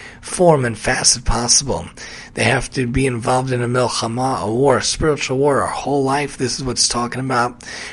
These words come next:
where you have to be strong enough to conquer temptations, to conquer your, your evil inclination throughout your life.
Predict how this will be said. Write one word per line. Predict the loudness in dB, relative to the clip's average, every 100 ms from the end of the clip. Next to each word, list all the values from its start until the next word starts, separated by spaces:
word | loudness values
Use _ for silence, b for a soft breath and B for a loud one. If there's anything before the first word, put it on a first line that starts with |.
| B
where | 4
you | 6
have | 4
to | -2
be | 0
strong | 2 2 2 2 0
enough | -4 -6
to | -10
conquer | -8 -2 -2 -2 -2 -2 -2 -4 B B B -4
temptations, | -2 0 0 0 0 -2
to | -2
conquer | -2 -4 -4 -4
your, | -2 -2 -4 -6
your | -6 -2 -2 -2 -4
evil | -4 -2 -2
inclination | -4 -6 -4 -4 -4
throughout | -8 -10 -4 -4 -4 -10 -12
your | -8 -6
life. | -4 -4 -4 -8